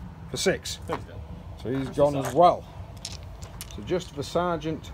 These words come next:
Speaker 1: left alive there. So he's down to one guy left there. I still can't save cover. <laughs> And he's still doomed. The fire prisms are spent at command point.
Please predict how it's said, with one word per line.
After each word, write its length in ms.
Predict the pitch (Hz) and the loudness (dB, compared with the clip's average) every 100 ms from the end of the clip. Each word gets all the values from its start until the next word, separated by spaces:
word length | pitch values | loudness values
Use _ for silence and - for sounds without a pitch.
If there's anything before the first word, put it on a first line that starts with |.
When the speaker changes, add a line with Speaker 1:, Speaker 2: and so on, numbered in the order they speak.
| - | -4
Speaker 1:
left 260 | 131 147 - | -2 -2 -2
alive 360 | 123 147 104 - | -2 -2 -4 -4
there. 160 | 101 110 - - - - | -6 -8 -12 -14 -14 -6
So 100 | 156 | -2
he's 80 | 151 | 4
down 180 | 220 226 | 6 8
to 60 | |
one 180 | 220 233 | 6 6
guy 200 | 226 220 | 10 10
left 320 | 220 214 165 | 10 8 8
there. 360 | 165 202 185 214 - - - - - - - - - - - | 8 10 10 6 -2 -14 -14 -14 -14 -14 -14 -12 -14 -14 -8
I 60 | 131 | -6
still 200 | - 185 | 0 2
can't 260 | 185 170 - | 6 4 4
save 360 | 165 160 160 - - | 2 4 2 -2 0
cover. 200 | 156 190 | 2 0
<laughs> 520 | - 156 - - 233 - - - - - | -2 -6 -8 -2 0 0 -10 -12 -10 -4
And 60 | |
he's 80 | 135 | -4
still 180 | - 185 | 0 0
doomed. 280 | 151 151 165 - - - - | 2 -2 -4 -10 -14 -12 -8
The 80 | 143 | 6
fire 240 | 233 247 | 10 10
prisms 300 | - 220 214 | 8 2 2
are 40 | 190 | 4
spent 220 | 233 214 | 6 6
at 60 | |
command 340 | - 202 202 - | 6 6 6 8
point. 240 | 214 220 | 8 8